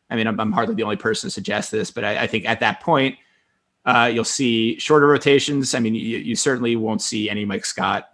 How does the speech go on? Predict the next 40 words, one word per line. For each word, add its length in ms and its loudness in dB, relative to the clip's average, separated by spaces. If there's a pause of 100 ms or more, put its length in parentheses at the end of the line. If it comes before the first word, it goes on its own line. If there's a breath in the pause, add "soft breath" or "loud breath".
uh, 320 -4 (280)
thank 160 -10
God. 260 -6 (160)
Uh, 300 -2
and 340 -4 (320 soft breath)
you 100 0
might 180 4
not 120 4
even 160 4
see 220 0
that 160 2
much 180 -2
Shake, 480 2 (140)
maybe 180 0
not 120 -2
that 80 -4
much 200 -10
Furkan. 640 2 (100)
And, 120 2
and, 160 4
and, 180 4
and 160 0
Furkan, 340 6
we've 160 2
missed 220 6
him 140 0
actually 340 0
surprisingly 760 2
a 80 -4
lot 360 4 (160)
while 260 -2
he's 180 -4
been 140 -6
out 160 -4
with 100 -14
this, 220 -8
uh, 140 -6
this 120 -8
ankle 260 -2
tweak. 380 -10